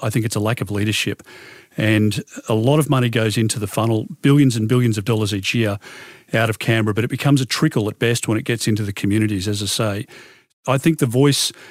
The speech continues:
uh, would empower a number of people, including some of the big voices you've heard from over the course of this campaign. But I have no doubt in my mind that it would not deliver the practical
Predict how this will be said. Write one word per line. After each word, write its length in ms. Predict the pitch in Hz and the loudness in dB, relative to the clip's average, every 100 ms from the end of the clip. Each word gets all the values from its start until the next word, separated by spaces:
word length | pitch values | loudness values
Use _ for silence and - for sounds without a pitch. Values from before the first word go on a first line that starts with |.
| - - - - | -20 -20 -14 -6
uh, 80 | 73 | -2
would 160 | 123 117 | 2 2
empower 640 | 107 - 127 139 143 - | 2 0 0 2 0 0
a 40 | 113 | 2
number 280 | 123 131 | 2 2
of 120 | 113 - | 0 0
people, 400 | 131 135 233 - - - - - | 0 0 -2 -4 -14 -20 -16 -4
including 400 | 117 - 123 117 | -2 2 2 2
some 180 | - 117 | 0 0
of 40 | |
the 60 | 107 | 0
big 160 | 117 | -2
voices 380 | 110 123 113 110 | 2 2 2 -2
you've 120 | 110 | -2
heard 240 | - 117 117 | 0 0 0
from 340 | 131 117 117 | 0 2 0
over 200 | 117 113 | 0 -4
the 80 | 110 | -4
course 280 | - 117 - | -2 -2 -2
of 40 | |
this 140 | 113 - | -4 -2
campaign. 640 | 110 98 - 120 190 226 - - - - - | -2 -2 -2 -2 0 -2 -6 -20 -20 -16 -2
But 240 | 117 113 - _ - - - | 0 0 -6 _ -20 -20 -6
I 240 | - 127 123 | -4 0 0
have 140 | 123 | 2
no 300 | 139 147 143 | 2 4 2
doubt 360 | 123 127 127 - | 2 0 0 0
in 140 | 120 | 0
my 160 | 113 104 | 0 0
mind 480 | 107 107 98 117 | 0 0 0 -2
that 180 | 214 123 | -2 -4
it 80 | 110 | -4
would 140 | 113 | 0
not 160 | 127 120 | 0 0
deliver 300 | 131 117 107 | -2 0 -2
the 80 | 104 | -4
practical 580 | - 110 - 117 101 | -4 -4 -4 -4 -4